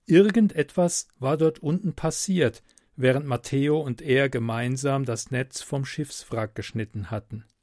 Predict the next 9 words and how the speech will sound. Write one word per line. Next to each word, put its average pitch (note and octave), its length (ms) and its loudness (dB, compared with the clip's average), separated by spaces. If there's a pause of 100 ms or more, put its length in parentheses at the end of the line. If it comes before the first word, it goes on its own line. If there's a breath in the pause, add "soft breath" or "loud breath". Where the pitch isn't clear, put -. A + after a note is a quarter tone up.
(1160)
„Eine F3 220 2
Panikattacke“, F3 1080 2 (440)
sagte A2+ 540 -4
Esther, A#2+ 480 -2 (460 soft breath)
die C#3 80 2
den C3+ 180 2
Männern C#3+ 300 2
hinterhergetaucht C3+ 1040 0
war, C#3+ 280 2